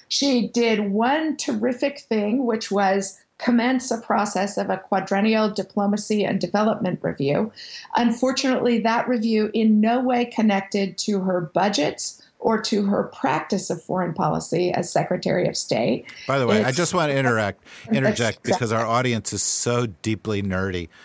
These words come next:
Speaker 2: Okay, there will be a mug for anybody who can prove they read the Q D D R, uh, <laughs> beca-, because it is the apotheosis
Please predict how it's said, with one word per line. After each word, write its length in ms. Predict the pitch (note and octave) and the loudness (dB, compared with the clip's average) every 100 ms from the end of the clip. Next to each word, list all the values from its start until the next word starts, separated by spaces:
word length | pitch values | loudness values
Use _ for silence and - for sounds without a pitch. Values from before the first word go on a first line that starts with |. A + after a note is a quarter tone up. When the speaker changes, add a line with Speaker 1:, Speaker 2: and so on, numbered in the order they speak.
| - - _ G#2 | -20 -20 _ -6
Speaker 2:
Okay, 240 | A2+ G#2+ | -2 -2
there 260 | B2 C#3 D#3+ | -2 -2 0
will 100 | D#3+ | 0
be 140 | D3 | 0
a 120 | C3 | 0
mug 480 | A2 A2+ C3+ A#2 F2 | 0 2 2 0 -2
for 160 | - G#2+ | -6 -2
anybody 360 | A#2+ C3 A#2+ A2 | -2 0 0 -2
who 120 | A#2 | -4
can 220 | - G#2 | -4 -6
prove 640 | - - D#3 D3+ C3+ G2+ | -6 -6 -2 0 0 -2
they 160 | E2+ F#2 | -2 -2
read 420 | F2+ G2 A2+ A#2+ | 0 0 0 -2
the 100 | F#2+ | -6
Q 240 | - - G2 | -8 -6 -4
D 180 | F#2+ | -4
D 260 | E2+ F2+ E2+ | -4 -4 -4
R, 320 | D#2+ D2+ D#2 - - - - B3+ - | -4 -6 -8 -14 -20 -20 -8 -6 0
uh, 320 | F#2+ F#2+ F#2 F2+ | 0 2 0 -4
<laughs> 80 | - | -4
beca-, 480 | A2+ - C3 - - | -4 0 -2 -4 -6
because 520 | A#2 B2+ A#2+ G#2 - - - _ - | -4 0 0 0 -6 -14 -20 _ -4
it 220 | D3 D3+ A#3+ - | 0 0 -2 -6
is 420 | D3 C3+ A#2 G2 - _ _ _ _ - | 0 0 0 -4 -12 _ _ _ _ -12
the 200 | F2 C3 | -2 0
apotheosis 1300 | A#2 - - D#3 C#3+ - C3 C3+ E3+ - G#2+ E2 - | 0 -2 -2 0 0 0 2 2 2 0 -2 -4 -6